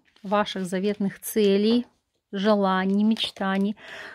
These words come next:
чтобы у вас предстоящая вот декада прошла действительно ярко, эмоционально, празднично, с воодушевлением, вдохновением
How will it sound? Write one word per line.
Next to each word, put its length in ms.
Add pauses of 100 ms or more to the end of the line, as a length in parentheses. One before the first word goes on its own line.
чтобы 680
у 120
вас 420
предстоящая 1040
вот 220
декада 500
прошла 420
действительно 400
ярко, 540
эмоционально, 1200
празднично, 680
с 80
воодушевлением, 1120
вдохновением 1000